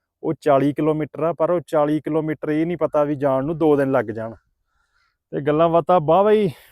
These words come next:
ਵੱਡੀਆਂ ਹੋਈਆਂ ਪਈਆਂ ਨੇ। ਤੇ ਉਹ ਥੱਲੇ ਕੁਛ ਕੈਂਪਿੰਗ ਵਗੈਰਾ ਨੇ, ਖੇਤੀ ਖੂਤੀ ਉਹ ਪਰੇ ਰਹਿ ਗਈ, ਜਿਹੜੀ ਤੁਹਾਨੂੰ ਮੈਂ ਸੇਬ ਬਾਣੀ ਦਿਖਾਉਂਦਾ ਸੀ। ਤੇ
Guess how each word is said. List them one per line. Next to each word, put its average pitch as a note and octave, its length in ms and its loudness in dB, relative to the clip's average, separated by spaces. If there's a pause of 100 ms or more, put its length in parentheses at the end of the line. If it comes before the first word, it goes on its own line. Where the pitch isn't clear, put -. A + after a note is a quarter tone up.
ਵੱਡੀਆਂ E3+ 340 0
ਹੋਈਆਂ F3+ 240 2
ਪਈਆਂ B2+ 260 -6
ਨੇ। G#2 100 -10 (960)
ਤੇ C#3 60 -8
ਉਹ F3+ 160 0
ਥੱਲੇ D#3 320 -2
ਕੁਛ D#3+ 240 -4 (240)
ਕੈਂਪਿੰਗ D#3 400 -4
ਵਗੈਰਾ D#3+ 220 2
ਨੇ, E3 260 -4 (600)
ਖੇਤੀ D3 300 -2
ਖੂਤੀ D#3+ 240 -2
ਉਹ E3+ 120 2
ਪਰੇ D#3+ 360 2
ਰਹਿ C#3 400 -4
ਗਈ, E3+ 100 -2
ਜਿਹੜੀ E3 140 -4
ਤੁਹਾਨੂੰ D#3+ 160 -8
ਮੈਂ D#3 80 -2
ਸੇਬ C3+ 240 -2
ਬਾਣੀ B2+ 160 -6
ਦਿਖਾਉਂਦਾ A#2+ 340 -8
ਸੀ। G2 180 -16 (1400)
ਤੇ C3 260 -6